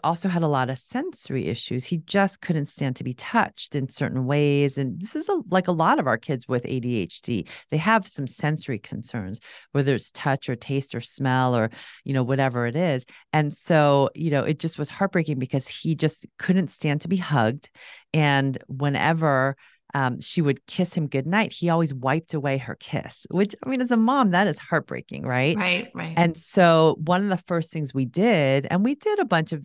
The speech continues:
Speaker 1: you know, we did some blood testing, we did some, well, not blood testing just yet, but we did stool testing and, you know, we did some urine testing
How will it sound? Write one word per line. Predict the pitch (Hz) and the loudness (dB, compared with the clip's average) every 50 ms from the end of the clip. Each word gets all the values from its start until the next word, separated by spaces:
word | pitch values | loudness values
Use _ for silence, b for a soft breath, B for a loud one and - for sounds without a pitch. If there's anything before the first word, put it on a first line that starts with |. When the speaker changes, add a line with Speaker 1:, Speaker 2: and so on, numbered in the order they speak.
| - | -12
Speaker 1:
you | - 139 190 202 | -8 -4 -2 -2
know, | 147 135 | -2 0
we | 135 139 | -2 -2
did | 113 - - - | -2 -4 -6 -6
some | - 131 | -6 -6
blood | 160 233 277 285 262 - | 0 2 4 4 4 2
testing, | - 202 165 - - 156 143 131 | 0 -2 -2 -2 -2 -4 -2 -2
we | 127 | -2
did | - 131 - | -4 -4 -6
some, | - - | -8 -6
well, | - 156 151 156 | -4 -2 0 0
not | 165 165 170 170 | 2 2 0 2
blood | 151 135 127 | 2 0 0
testing | - 135 123 - 127 117 | 0 -4 -6 -4 -6 -6
just | - 113 107 - - | -6 -6 -8 -2 0
yet, | 110 82 - - - | 0 0 0 -2 -4
but | 127 110 113 | -4 -2 -2
we | 131 123 | -2 -2
did | 127 123 113 | -2 -4 -4
stool | - - - - 185 175 170 | -4 -10 -2 0 2 2 2
testing | 170 - 180 151 147 - - - 151 143 139 143 139 | 2 0 -2 -2 -2 -4 -6 -6 -6 -4 -4 -2 -2
and, | 131 127 120 - | -2 -4 -4 -4
you | 165 156 | -2 -2
know, | 143 | -2
we | 131 123 131 | 0 0 -2
did | - - 113 - | -2 -2 -6 -6
some | - 117 120 | -4 -4 -2
urine | 139 165 170 165 160 | 2 2 4 2 2
testing | 160 - 156 147 - - - 151 147 143 135 | 0 -4 -6 -8 -8 -6 -6 -4 -4 -4 -4